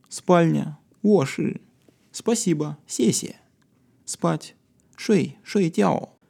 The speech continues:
Спереди, впереди, цянбян. Специалист, жуантя. Специальность, жуанье. Спецодежда, кунзофу. спид,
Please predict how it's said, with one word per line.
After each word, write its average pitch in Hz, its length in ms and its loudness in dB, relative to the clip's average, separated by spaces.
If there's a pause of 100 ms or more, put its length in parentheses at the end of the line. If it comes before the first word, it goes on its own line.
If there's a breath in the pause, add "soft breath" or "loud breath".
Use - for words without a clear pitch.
(140)
Спереди, 196 500 4
впереди, 160 640 0 (120)
цянбян. 143 720 0 (420)
Специалист, 208 680 2 (140)
жуантя. 160 600 -2 (580)
Специальность, 175 840 0 (120)
жуанье. 196 580 2 (560)
Спецодежда, 180 880 2
кунзофу. 156 800 2 (640)
спид, 165 520 0